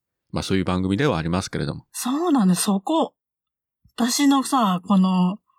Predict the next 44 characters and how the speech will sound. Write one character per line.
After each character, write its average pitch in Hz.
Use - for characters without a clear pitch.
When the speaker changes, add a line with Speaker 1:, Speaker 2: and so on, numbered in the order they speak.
Speaker 2:
さ、 185
バ 196
ツ -
イ 285
チ -
女 240
に 180
向 180
か 196
っ 185
て、 -
<laughs> 214
向 302
か -
っ 190
て -
っ 453
て -
い 240
う 226
か 233
さ、 240
お 202
の 294
ろ 320
け 311
番 311
組 233
を -
聞 -
く -
私 220
の 247
身 190
に 233
も 185
な 180
っ 180
て -
よ、 180
み 170
た 196
い 190
な。 220